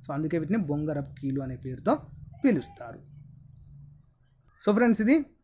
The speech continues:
ఆ, బొంగరపు కీలుకు ఉదాహరణ మెడ కూడా వస్తుంది ఫ్రెండ్స్. ఓకే, మెడ ఫస్ట్ ఆప్షన్, ఆ, మెడ తర్వాత వేరు. ఓకేనా? So మెడ అయితే ఇక్కడ ఆప్షన్ అయితే కరెక్ట్ ఫ్రెండ్స్. ఓకే,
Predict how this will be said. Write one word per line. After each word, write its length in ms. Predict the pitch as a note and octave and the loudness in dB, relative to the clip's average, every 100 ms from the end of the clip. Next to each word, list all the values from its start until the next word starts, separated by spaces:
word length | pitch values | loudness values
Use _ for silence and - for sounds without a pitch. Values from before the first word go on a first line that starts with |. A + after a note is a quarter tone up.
| - | -2
ఆ, 160 | F3 E3+ | 0 2
బొంగరపు 640 | C#3+ C3+ A3 C4+ C4+ A3+ G#3 | 0 4 6 8 8 6 0
కీలుకు 420 | - G3+ G3+ G3+ | 2 2 2 0
ఉదాహరణ 560 | E3 F3 E3 E3 A3 | 4 4 4 4 4
మెడ 380 | E3 E3 F3+ G#3+ | 4 4 6 4
కూడా 320 | A#3 D#3+ D#3 | 2 0 0
వస్తుంది 400 | G#3 D#3 - A#2 | 0 -2 -6 -12
ఫ్రెండ్స్. 360 | G#2+ A2 A2 - | -10 -14 -14 -12
ఓకే, 300 | A2+ A3 C#4+ - _ | -6 -4 -4 -6 _
మెడ 300 | C3 C3+ C#3+ - - | -4 -4 -4 -8 -8
ఫస్ట్ 180 | C#3+ - | -10 -10
ఆప్షన్, 300 | C3 - A#3+ C#4+ _ _ _ | -12 -4 -4 -4 _ _ _
ఆ, 60 | C#3+ | -4
మెడ 400 | C#3+ C#3+ E3+ C#4 - - | -2 0 2 0 -4 -8
తర్వాత 380 | C3+ C3+ G#3+ D#4 - _ A#2+ | -6 -2 -4 -4 -8 _ -12
వేరు. 240 | A#2+ G2+ - - | -12 -12 -16 -12
ఓకేనా? 260 | D3 F3+ D4+ - _ F#3+ | -2 0 -2 -4 _ 0
So 60 | |
మెడ 240 | E3 F3 G3 | 4 4 4
అయితే 220 | E3+ G3+ | 2 0
ఇక్కడ 160 | E3+ C#3 | -2 -4
ఆప్షన్ 260 | C3+ D3+ | -6 -8
అయితే 140 | C3 F3+ | -8 -6
కరెక్ట్ 320 | C3+ C3+ - | -6 -8 -10
ఫ్రెండ్స్. 580 | F3+ C#4 - - _ C#3 | -4 -2 -4 -14 _ -6
ఓకే, 220 | A3+ | -4